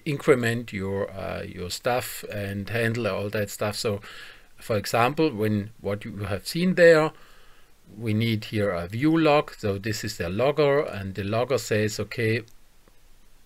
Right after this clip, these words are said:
<clears throat> the logger says for the I D, uh, for the I D user one, so this is my account, uh, there I logged all that stuff. And whenever I log in there,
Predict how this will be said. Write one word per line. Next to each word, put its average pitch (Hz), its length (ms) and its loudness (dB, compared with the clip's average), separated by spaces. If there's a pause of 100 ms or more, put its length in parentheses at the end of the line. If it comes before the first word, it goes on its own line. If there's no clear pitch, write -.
(920)
<clears throat> - 380 -10
the - 340 6 (360)
logger 120 260 -2
says 123 400 0 (460)
for 123 200 4
the 127 200 0
I 113 240 4
D, 143 420 0 (800)
uh, 101 280 -4
for - 180 0
the 120 140 0
I 110 200 2
D 151 260 -2
user 151 480 0
one, 117 420 2
so 110 260 -2
this 113 220 -6
is 113 140 -8
my 120 220 2
account, 139 720 0 (720)
uh, 107 500 -2 (400)
there 104 380 4
I 98 140 -2
logged 101 560 0
all 104 240 0
that 95 220 -4
stuff. - 440 -6
And 120 300 -4
whenever 208 320 6
I 147 240 6
log 180 320 2
in 135 200 0
there, 135 360 6